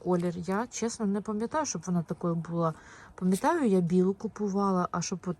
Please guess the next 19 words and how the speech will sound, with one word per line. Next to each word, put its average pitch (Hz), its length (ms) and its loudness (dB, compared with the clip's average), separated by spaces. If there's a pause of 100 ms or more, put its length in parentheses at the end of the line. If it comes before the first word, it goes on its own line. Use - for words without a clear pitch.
в - 200 -18
такі - 360 0
к-, - 160 -8 (580)
зараз 165 260 -4
фокусую. 214 800 -8 (440)
Такі, 190 200 0
щоб 180 200 -2
краплинки 185 720 0
були 180 440 0
рожеві, 165 480 -2
не 185 480 -2
пам'ятаю. 262 680 -8
Теж 185 340 0
мені 180 120 0
подобається 180 560 -4
форма 175 400 -6 (480)
самого 170 380 -4
бутончика. 175 720 -10 (1400)
Така 202 520 -8